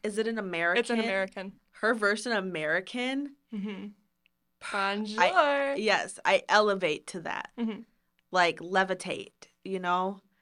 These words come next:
Speaker 1: Like, don't like Aquaria, but her verse, so good.
Speaker 2: Mm-hmm.
Speaker 1: Like, adore it.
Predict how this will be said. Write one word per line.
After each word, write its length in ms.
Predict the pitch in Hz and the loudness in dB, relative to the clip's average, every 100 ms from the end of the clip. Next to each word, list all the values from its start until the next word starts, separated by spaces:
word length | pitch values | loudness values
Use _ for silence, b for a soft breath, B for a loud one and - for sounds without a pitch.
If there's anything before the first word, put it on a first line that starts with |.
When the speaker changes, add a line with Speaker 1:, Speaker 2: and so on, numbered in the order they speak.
| _ - | _ -8
Speaker 1:
Like, 260 | - - - - 190 | -8 -8 -20 -20 -6
don't 240 | 196 226 | 0 2
like 200 | 254 247 | 2 0
Aquaria, 800 | 233 226 196 196 170 - - 196 _ _ _ _ _ - | -2 0 2 2 0 -4 -6 -10 _ _ _ _ _ -8
but 140 | - 190 | -8 -2
her 180 | 190 | -2
verse, 720 | 190 160 160 226 - - - _ _ _ _ _ _ _ _ | 0 -2 -2 -4 -8 -14 -16 _ _ _ _ _ _ _ _
so 380 | - - - 147 | -20 -14 -12 -10
good. 380 | - - - - _ _ _ _ _ _ _ _ - | -12 -12 -12 -16 _ _ _ _ _ _ _ _ -12
Speaker 2:
Mm-hmm. 100 | 226 - - 226 233 | -10 -8 -6 -6 -8
Speaker 1:
Like, 260 | 240 B B B B B _ _ - | -10 B B B B B _ _ -18
adore 380 | 170 160 - | -12 -12 -10
it. 360 | - - - | -12 -14 -18